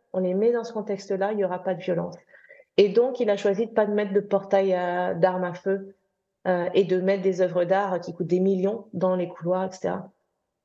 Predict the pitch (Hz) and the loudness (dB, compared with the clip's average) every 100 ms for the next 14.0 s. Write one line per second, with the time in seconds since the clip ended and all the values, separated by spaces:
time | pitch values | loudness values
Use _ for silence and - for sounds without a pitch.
0 | - 233 226 233 220 208 185 185 196 - | 4 4 4 0 0 0 2 2 0 -6
1 | - _ _ - 220 220 202 196 190 175 | -16 _ _ 2 2 2 -4 0 0 2
2 | 175 175 185 - _ 202 202 208 190 165 | 0 -2 -6 -14 _ 0 2 0 0 2
3 | 175 180 185 - _ _ _ - 170 208 | 0 0 -8 -16 _ _ _ -6 2 2
4 | 208 233 196 180 180 175 196 190 196 185 | 2 -2 2 2 0 4 4 4 0 0
5 | 175 - 190 190 185 - _ _ _ _ | -4 -4 -2 -2 -4 -16 _ _ _ _
6 | _ - 202 208 208 262 247 247 277 277 | _ 2 2 2 2 4 4 4 2 0
7 | - 220 - 220 208 180 196 208 214 254 | -2 -2 0 2 2 2 0 0 -2 -2
8 | - _ _ - 208 208 202 202 214 208 | -6 _ _ -2 -2 0 -2 0 0 0
9 | 214 214 214 - 226 262 - _ _ _ | 0 0 -2 0 -2 -2 -12 _ _ _
10 | - - 202 185 196 233 233 247 277 - | 0 4 4 4 4 4 4 2 2 -2
11 | 214 208 214 214 247 247 262 254 240 220 | -4 -2 0 4 4 4 0 2 2 2
12 | 202 175 196 196 226 277 262 208 - 202 | 2 2 0 0 0 0 0 -2 0 2
13 | 208 202 214 202 208 196 208 202 240 285 | 2 2 0 2 0 0 0 4 4 2